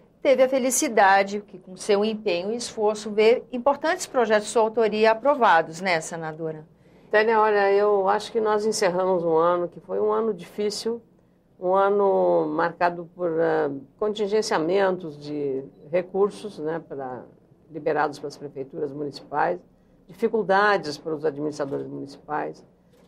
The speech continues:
Speaker 2: e também para os próprios estados altamente endividados junto à União. Então, é o debate federativo pautou muita da ação legislativa do Senado Federal, que é a Casa da República. Por outro lado, nós tomamos, também cuidamos de, de,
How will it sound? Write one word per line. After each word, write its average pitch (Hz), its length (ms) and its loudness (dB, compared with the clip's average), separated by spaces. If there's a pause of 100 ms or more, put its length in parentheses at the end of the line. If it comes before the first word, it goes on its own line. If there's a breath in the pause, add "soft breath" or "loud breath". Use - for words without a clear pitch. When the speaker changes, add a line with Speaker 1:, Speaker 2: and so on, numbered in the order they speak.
(120)
Speaker 2:
e 175 100 -10
também 214 300 4
para 240 100 -4
os - 80 -2
próprios 196 320 2
estados 170 640 0
altamente 165 520 0
endividados 143 680 -4
junto 156 280 -8
à 151 60 -2
União. 135 300 -8 (360)
Então, 180 140 -4
é 202 80 0
o 196 80 0
debate 190 460 0
federativo 175 840 -6
pautou 170 600 -2 (180)
muita 208 380 0
da 170 220 -4
ação 165 440 -4 (400)
legislativa 180 720 -2
do 156 100 -14
Senado 151 380 -4
Federal, 139 500 -12
que 196 80 -2
é 202 60 4
a 202 80 0
Casa 170 260 -2
da 156 140 -4
República. - 480 -10 (640 soft breath)
Por 202 100 2
outro 214 240 0
lado, 208 320 2
nós 220 220 0
tomamos, 202 500 -2 (140)
também 196 280 0
cuidamos 185 560 0
de, 160 260 -4
de, 147 420 -10